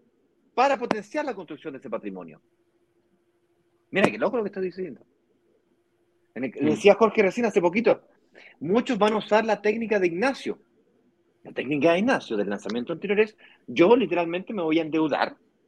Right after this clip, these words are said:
Speaker 1: con créditos de consumo para poder pagar parte del pie de la oportunidad que teníamos. Mira, la cuestión
Speaker 2: Después
Speaker 1: loca,
Speaker 2: pagarlo, claro.
Speaker 1: porque calculé que el costo del crédito que estoy pidiendo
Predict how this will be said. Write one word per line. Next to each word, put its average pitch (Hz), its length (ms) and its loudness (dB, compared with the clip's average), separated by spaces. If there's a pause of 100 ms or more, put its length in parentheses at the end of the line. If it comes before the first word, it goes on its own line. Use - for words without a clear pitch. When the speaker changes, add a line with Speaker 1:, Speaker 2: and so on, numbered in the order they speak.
(180)
Speaker 1:
con 113 160 -10
créditos 123 260 -4
de 139 80 0
consumo 185 520 -2 (160)
para 131 180 2
poder 117 240 -2
pagar 113 320 -4
parte 101 300 -6 (220)
del 127 160 -8
pie 156 360 -6 (420)
de 120 120 -8
la 131 60 0
oportunidad 110 380 -6
que 123 80 -6
teníamos. 208 560 -6 (380)
Mira, 170 140 0
la 87 80 -2
cuestión - 240 -6
Speaker 2:
Después 269 160 4
Speaker 1:
loca, - 160 0
Speaker 2:
pagarlo, - 320 -2
claro. 95 260 -10
Speaker 1:
porque 190 220 2
calculé 208 440 2
que 269 100 -8
el 202 180 -8
costo 311 400 -2
del 277 180 -4
crédito 294 580 -2
que 185 80 -12
estoy 220 200 -6
pidiendo 269 580 -4